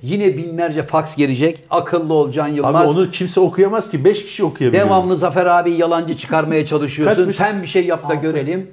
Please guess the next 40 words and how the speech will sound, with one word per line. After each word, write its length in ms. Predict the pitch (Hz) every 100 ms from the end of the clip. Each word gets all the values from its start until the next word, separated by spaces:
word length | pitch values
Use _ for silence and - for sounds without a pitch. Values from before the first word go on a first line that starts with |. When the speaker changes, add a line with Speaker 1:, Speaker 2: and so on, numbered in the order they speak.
| _ _ _
Speaker 1:
Nasıl 200 | 160 170
canım? 260 | 175 196 226
Speaker 2:
Yetmiş 300 | 120 123 -
altıymış 400 | 117 110 92 80
abi. 80 | 78 78 _ _ _ _
Speaker 1:
Neymiş 300 | 165 180 131
yetmiş 260 | 123 - 113
altı 220 | 101 117
dediğin? 220 | 101 101 _ -
Speaker 2:
Yetmiş 320 | 104 - -
altıncı 380 | 117 113 131 131
bölüm. 260 | 101 - - _ _ _
Speaker 1:
Ben 160 | 131 151
yetmiş 400 | 127 127 - -
beş 220 | 165 -
diye 140 | 131
biliyordum. 320 | 110 107 107 104
Sakal 180 | - -
Speaker 2:
Yok, 120 | 117
Speaker 1:
yine 80 | 110
Speaker 2:
yetmiş 180 | 120 117
altı, 260 | 104 92 -
yetmiş 240 | - -
altı. 160 | 78 -
Speaker 1:
İnşallah 500 | 147 131 127 120 117
yetmiş 300 | 120 - -
altıdır 320 | 120 127 113
hocam. 220 | 107 101 98 - 196 -
Speaker 2:
<laughs> 320 | _ - -
Abi, 220 | 131 135
yetmiş 360 | 123 131 131 135
beşinci 400 | 135 135 131 131
programda 420 | 131 127 127 123
yetmiş 800 | 120 123 127 - - 131 123 -
dakika 320 | 117 - 113
diye 140 | 120
bir 60 | 117
şey 140 | -
uydurmuştunuz 720 | 131 110 107 104 107 175 170
ya. 60 | 131